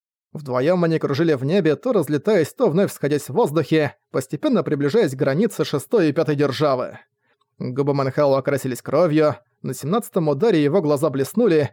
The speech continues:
и он переключился на кулак одержимости. Удары наносились с такой чудовищной скоростью, что Дао Небес, которому удавалось блокировать их ладонью, невольно поменялся в лице. Его лицо стало ещё бледнее, а после очередного удара Манхао он попятился на один шаг.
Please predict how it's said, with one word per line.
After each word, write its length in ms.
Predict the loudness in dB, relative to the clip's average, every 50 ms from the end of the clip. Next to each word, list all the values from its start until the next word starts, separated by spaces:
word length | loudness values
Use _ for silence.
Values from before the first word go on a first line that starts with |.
| _ _ _ _
и 80 | -2
он 140 | -2 0 0
переключился 580 | 0 -2 -2 -2 -4 -2 0 0 0 0 0 -2
на 100 | -2 0
кулак 260 | 0 0 0 0 0
одержимости. 840 | 0 0 -2 0 -2 -2 -2 -2 -4 -6 -6 -8 -8 -8 -8 -10 -16 _ _ _ _ _ _ _ _ _ _
Удары 400 | -4 -4 -2 0 0 2 2 2
наносились 520 | 2 0 0 0 -2 -2 0 0 0 0 -2
с 20 |
такой 340 | -4 -10 -4 -2 -2 -2 -2
чудовищной 540 | -4 -4 0 0 2 2 0 -2 -4 -6 -8
скоростью, 500 | -6 -2 0 0 0 0 0 -2 -4 -4
что 160 | -2 -4 -6
Дао 300 | -2 0 2 2 2 2
Небес, 400 | 2 0 -2 0 -2 -2 -2 -2
которому 440 | -4 -2 0 0 0 2 2 2 2
удавалось 460 | 2 2 2 2 2 2 0 0 -2
блокировать 540 | -2 -2 -4 0 0 0 2 2 2 0 0
их 100 | -2 -2
ладонью, 600 | -2 -2 0 2 2 2 4 2 2 2 0 -4 -10 _ _
невольно 560 | -8 -4 -2 -2 0 0 0 0 2 0 0 0
поменялся 520 | 0 0 0 2 2 0 0 0 -2 -2
в 60 | -2
лице. 480 | -2 -2 -4 -2 -2 0 0 0 -2 -8 -14 _ _ _ _ _ _ _ _ _ _
Его 240 | -2 0 0 0
лицо 260 | 0 0 -2 -4 -6 -6
стало 240 | -4 -4 -2 -2
ещё 220 | -2 -2 -2 -4 -4
бледнее, 640 | -4 -6 -6 -4 -2 0 2 2 2 2 0 -2 -8 _ _ _ -8
а 140 | -8 -8
после 360 | -4 -4 -4 -4 -2 0 0 0
очередного 560 | 0 -2 -4 -4 -2 0 0 2 2 2 2
удара 320 | 2 2 2 2 0 0
Манхао 440 | 0 -2 -4 -4 0 2 2 2 2
он 160 | 2 2 0
попятился 520 | 0 0 0 0 0 0 0 -2 -2 -2 -2
на 100 | 0 0
один 240 | 0 -2 -4 -6
шаг. 380 | -4 -2 -2 -2 -2 -2 -8